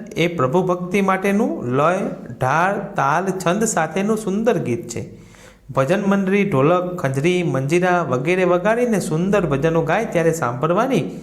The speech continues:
અને ક્યારેક ગાવાની, ભજનમય થવાની એક જુદી જ મજા છે. ભજન સાથે નૃત્ય કરવાની પણ મજા છે. ચાર, ભજન અને પ્રાર્થનામાં ફરક છે કયો? જવાબ, પ્રાર્થના ન ગાયેલું ગીત છે,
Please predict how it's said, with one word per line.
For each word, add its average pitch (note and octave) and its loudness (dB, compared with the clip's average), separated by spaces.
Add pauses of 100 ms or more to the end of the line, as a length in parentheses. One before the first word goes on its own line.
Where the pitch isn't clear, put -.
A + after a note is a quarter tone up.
(240)
અને D#3 -2
ક્યારેક C#3+ 0
ગાવાની, D#3+ 2 (480)
ભજનમય F3+ 0
થવાની F3 0
એક D#3+ -2
જુદી D3 -2
જ D#3 -2
મજા A2+ -4
છે. - -14
ભજન C#3+ 0
સાથે F3 0
નૃત્ય F3+ 0
કરવાની D#3 2
પણ A#3 -4 (160)
મજા G#2+ -2
છે. - -12 (920)
ચાર, A#2+ 0
ભજન F3 0
અને G#3+ 2
પ્રાર્થનામાં G3+ 0 (540)
ફરક F3+ -2
છે - -2 (220)
કયો? G#3 2 (1000)
જવાબ, G#2+ -2 (600)
પ્રાર્થના D#3+ 2
ન F#3+ 0
ગાયેલું F3 2
ગીત A3+ -2
છે, A3+ -4